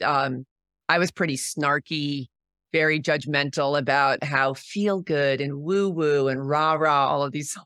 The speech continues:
<laughs> health books were. So, um, I knew there were other people out there like me too, who are like, "Eh, I don't wanna be associated with that." So I wanted to welcome in all of these other people who needed help as badly as I did,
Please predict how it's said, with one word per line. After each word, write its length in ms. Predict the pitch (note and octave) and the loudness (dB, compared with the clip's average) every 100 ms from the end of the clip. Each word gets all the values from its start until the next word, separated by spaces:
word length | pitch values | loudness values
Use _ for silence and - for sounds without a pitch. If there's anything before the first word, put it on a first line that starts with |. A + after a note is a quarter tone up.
| _ | _
<laughs> 140 | _ | _
health 200 | G3 E3 | 0 0
books 280 | G3 F#3+ - | -2 -4 0
were. 180 | F3 F#3+ | 0 2
So, 340 | E3+ E3 D#3 - - _ _ _ - | 2 2 0 -6 -20 _ _ _ 0
um, 480 | F#3 F3 E3+ E3 - _ _ | 4 4 2 0 -6 _ _
I 140 | - G#3+ | 2 4
knew 140 | A#3+ | 4
there 100 | G#3+ | 4
were 80 | G3+ | 4
other 240 | G3 F3+ | 4 2
people 320 | F3 G3+ F#3 | 0 0 2
out 160 | F#3 F3+ | 2 2
there 160 | E3+ E3+ | 0 0
like 220 | F3 - | 0 -2
me 200 | F3+ E3+ | -4 -2
too, 220 | - F3+ | -2 0
who 80 | D#3+ | 2
are 160 | D#3 | 2
like, 220 | D3+ D#3 C#3+ | 2 2 2
"Eh, 480 | F3 F#3 F3 D#3 C#3 - | 2 2 2 0 -4 -4
I 100 | D#3+ | 0
don't 140 | F3 | 2
wanna 160 | E3 D#3+ | 2 0
be 340 | E3 D#3 D3+ - _ _ | -2 -4 -4 -6 _ _
associated 880 | F#3 - G#3 F#3+ - F#3 E3+ D#3+ D3+ | -2 2 2 2 0 2 2 2 0
with 120 | D3+ | 2
that." 280 | D#3+ C#3+ - | 2 2 0
So 140 | F3+ | 2
I 100 | F3+ | 2
wanted 320 | F#3+ G3 F#3 | 2 2 0
to 300 | F#3 E3+ D#3 - _ _ _ _ _ | 0 0 -2 -8 _ _ _ _ _
welcome 480 | F3 G#3+ A3+ G#3+ G#3 | 2 4 4 4 4
in 140 | G#3 | 4
all 200 | F#3 F#3 | 4 4
of 80 | F3+ | 2
these 180 | E3+ E3 | 0 2
other 240 | F3 E3+ | 2 0
people 320 | D3 F#3+ F#3 E3 | -2 -4 -2 -2
who 180 | E3+ | -2
needed 340 | E3 F3 G3+ F3 | 0 2 2 2
help 280 | F#3+ G3+ D#3+ | 2 2 -2
as 100 | C#3+ | 0
badly 400 | D#3 F#3 F3 D#3+ | 2 2 0 0
as 140 | D#3 | 2
I 180 | E3 E3 | 2 0
did, 400 | D3 C#3+ C#3 | -2 -4 -4